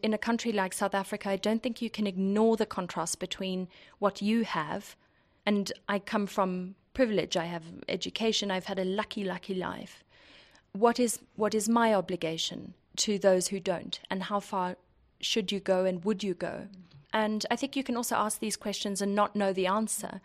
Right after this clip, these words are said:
Speaker 1: And I certainly hope that people who read the book will at least ask themselves that question.
Speaker 2: And how do you think the, um, current leadership in South Africa are doing in terms of looking at their obligation to serve the rich and the poor of South Africa and possibly bridge that inequality gap?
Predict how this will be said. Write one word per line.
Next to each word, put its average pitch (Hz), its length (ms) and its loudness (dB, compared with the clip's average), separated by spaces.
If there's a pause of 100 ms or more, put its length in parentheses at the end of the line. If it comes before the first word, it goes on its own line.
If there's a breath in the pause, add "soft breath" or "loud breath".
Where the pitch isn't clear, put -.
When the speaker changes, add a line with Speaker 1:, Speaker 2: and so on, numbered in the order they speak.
(300 loud breath)
Speaker 1:
And 202 100 -2
I 196 40 0
certainly 214 320 0
hope 196 180 -2
that 196 120 -6
people 196 280 -6
who 190 160 -4
read 220 240 2
the 185 80 -4
book 180 200 -4
will 208 140 -2
at 202 80 -8
least 214 240 -4
ask 185 220 -4
themselves 185 380 -10
that - 160 -12
question. - 580 -12 (480 loud breath)
Speaker 2:
And 220 140 2
how 262 180 6
do 269 120 2
you 269 40 6
think 240 320 2
the, 175 260 4
um, 165 160 2
current 165 320 2
leadership 170 480 0
in 156 120 -2
South 156 220 0
Africa 165 340 2
are 151 140 4
doing 156 380 4 (300 loud breath)
in 185 180 4
terms 175 400 4
of 147 80 -4
looking 170 300 4
at 151 160 0
their 165 180 10
obligation 160 640 4
to - 100 -6
serve 160 460 2 (300 loud breath)
the 175 80 2
rich 160 340 6
and 180 240 6
the 196 60 4
poor 147 420 2 (220 loud breath)
of 151 160 0
South 156 280 -2
Africa 147 480 2 (220 loud breath)
and 156 100 -2
possibly 160 500 0
bridge 156 400 2
that 139 240 4
inequality 156 640 -2
gap? - 260 -4